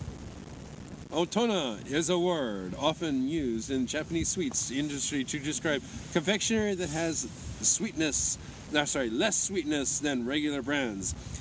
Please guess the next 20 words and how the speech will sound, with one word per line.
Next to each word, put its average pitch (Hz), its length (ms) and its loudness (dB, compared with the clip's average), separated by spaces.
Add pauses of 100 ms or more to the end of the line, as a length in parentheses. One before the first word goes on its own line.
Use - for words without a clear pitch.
(160)
evoking 127 440 0
a 117 60 -2
sense 127 300 0
of 104 100 -6
high 107 440 -2 (280)
quality, 117 720 -2 (560)
refined 120 960 -2
flavor. 92 1080 -2 (1800)
However, 180 680 4 (560)
the 113 100 -6
combination 143 920 2 (140)
of 123 120 -2
the 139 100 0
word 135 340 0
adult 156 640 0 (340)
and 214 300 4
cream 180 240 2
pie 101 420 -4
brings 113 540 0
up 156 160 0